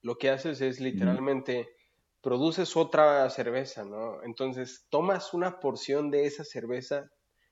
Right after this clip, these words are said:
Speaker 1: ya inoculada y está
Speaker 2: Ujú.
Speaker 1: recién, o sea, re-, literalmente tiene, no sé, es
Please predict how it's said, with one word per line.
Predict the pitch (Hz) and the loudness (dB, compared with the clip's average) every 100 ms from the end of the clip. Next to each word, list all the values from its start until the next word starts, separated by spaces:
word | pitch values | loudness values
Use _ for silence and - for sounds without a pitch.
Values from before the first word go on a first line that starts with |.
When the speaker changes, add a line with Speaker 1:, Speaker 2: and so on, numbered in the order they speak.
| - | -18
Speaker 1:
ya | 123 135 156 | 0 4 6
inoculada | 196 190 - 143 131 123 135 226 _ _ _ _ _ _ _ _ _ _ - | 4 2 -2 0 0 0 -4 -8 _ _ _ _ _ _ _ _ _ _ -8
y | 127 123 123 120 127 - | -4 -2 -2 -4 -4 -4
está | 127 - | 0 6
Speaker 2:
Ujú. | 160 | 6
Speaker 1:
recién, | 160 175 175 165 170 147 | 4 2 2 2 0 -4
o | 120 | -4
sea, | 120 | -4
re-, | 120 120 | -2 -6
literalmente | 139 131 127 135 139 156 165 151 123 117 113 110 104 104 | -4 -4 -2 -2 0 -2 -6 -4 -2 -2 -2 -4 -8 -4
tiene, | 135 139 135 110 104 104 - - _ - | 0 2 0 -2 -4 -10 -20 -20 _ -14
no | 127 | -12
sé, | - 113 - _ _ | -10 -14 -14 _ _
es | - 127 - | -12 -12 -14